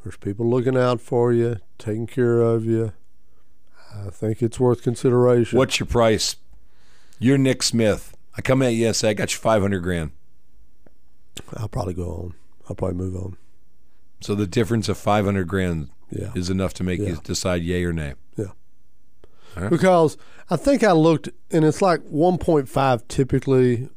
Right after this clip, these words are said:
Speaker 1: in a late teen pick
Speaker 2: Okay.
Speaker 1: for that first year, your
Speaker 2: Right.
Speaker 1: salary. And we're not talking about the N F L where there's that huge signing bonus
Speaker 2: No, no, no,
Speaker 1: deal.
Speaker 2: you're not
Speaker 1: It's,
Speaker 2: getting that.
Speaker 1: it's not like that
Speaker 2: No.
Speaker 1: in the N F L.
Speaker 2: In the N B A.
Speaker 1: Uh, in the N B A.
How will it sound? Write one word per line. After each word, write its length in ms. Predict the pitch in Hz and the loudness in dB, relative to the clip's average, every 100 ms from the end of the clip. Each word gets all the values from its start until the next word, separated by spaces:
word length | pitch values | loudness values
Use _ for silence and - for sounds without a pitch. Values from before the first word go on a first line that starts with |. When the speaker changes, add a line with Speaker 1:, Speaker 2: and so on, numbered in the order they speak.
| - - - - - | -14 -14 -14 -10 -2
Speaker 1:
in 80 | 120 | 2
a 100 | 110 | 4
late 260 | 113 113 - | 2 0 0
teen 280 | 127 120 110 | 0 0 0
pick 500 | 120 110 104 - - - | 0 2 0 -6 -12 -4
Speaker 2:
Okay. 180 | 101 - - - - - - - | -2 -2 -10 -16 -16 -16 -16 -8
Speaker 1:
for 160 | - | 0
that 160 | 117 101 | 2 2
first 420 | - 117 101 - | 2 2 2 0
year, 240 | 120 120 117 | 4 6 6
your 140 | 110 | 4
Speaker 2:
Right. 100 | 107 | 2
Speaker 1:
salary. 480 | 135 117 117 117 117 - - - | 2 4 4 4 2 -2 -10 -2
And 140 | 202 | 2
we're 80 | 277 | 6
not 120 | 240 | 6
talking 160 | 202 196 | 6 6
about 160 | 165 | 6
the 60 | 160 | 6
N 80 | 151 | 4
F 120 | 135 | 6
L 120 | 143 | 6
where 100 | 131 | 6
there's 180 | 123 113 | 4 4
that 200 | 120 113 | 4 2
huge 300 | - 135 117 | 4 2 2
signing 460 | - 131 127 127 120 | 2 4 4 4 4
bonus 280 | 120 120 - | 4 6 4
Speaker 2:
No, 140 | 147 | 4
no, 140 | 113 95 | 4 4
no, 80 | |
Speaker 1:
deal. 40 | 131 | 6
Speaker 2:
you're 60 | 123 | 6
not 40 | 117 | 4
Speaker 1:
It's, 60 | 120 | 4
Speaker 2:
getting 180 | 90 85 | 0 -2
that. 180 | 78 - - | -6 -8 -6
Speaker 1:
it's 200 | 131 - | -6 0
not 160 | 170 170 | 4 6
like 240 | 156 139 - | 6 4 4
that 200 | 123 110 | 4 4
Speaker 2:
No. 80 | 107 | 2
Speaker 1:
in 60 | |
the 80 | 110 | 2
N 100 | 113 | 2
F 180 | 104 - | 0 0
L. 280 | 110 98 98 | 0 0 -2
Speaker 2:
In 80 | 95 | -2
the 120 | 95 | 0
N 80 | 92 | 0
B 100 | 85 | 0
A. 80 | 127 | 2
Speaker 1:
Uh, 20 | |
in 120 | 135 127 | 4 4
the 80 | 123 | 4
N 60 | |
B 160 | 117 117 | 4 4
A. 160 | 113 | 4